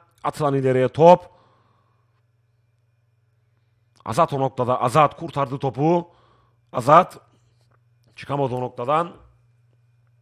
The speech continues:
Gençler Birliği hata olacak. Savunma karşıladı.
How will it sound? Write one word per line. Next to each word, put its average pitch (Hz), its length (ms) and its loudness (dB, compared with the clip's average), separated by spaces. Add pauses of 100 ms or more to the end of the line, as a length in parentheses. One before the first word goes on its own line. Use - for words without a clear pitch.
(1080)
Gençler 156 360 -8
Birliği 151 120 -4
hata 139 220 -2
olacak. 135 600 -2 (320)
Savunma 156 360 -14
karşıladı. 143 760 -4